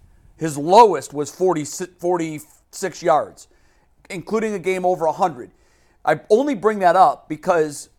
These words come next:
I think the Bears said, "You know what? We are kinda taking away Superman's cape.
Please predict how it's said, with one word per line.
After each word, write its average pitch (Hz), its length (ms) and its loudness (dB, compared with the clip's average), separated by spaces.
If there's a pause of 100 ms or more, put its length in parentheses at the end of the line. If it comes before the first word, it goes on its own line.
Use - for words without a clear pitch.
I 175 140 0
think 277 380 -8
the 240 80 -4
Bears 170 640 -2
said, 170 440 0 (300)
"You 180 100 -10
know 254 80 0
what? 240 440 -2 (520)
We 202 160 2
are 247 120 4
kinda 240 240 -6
taking 214 360 -6
away 185 220 -6
Superman's 202 580 -12
cape. 285 360 -10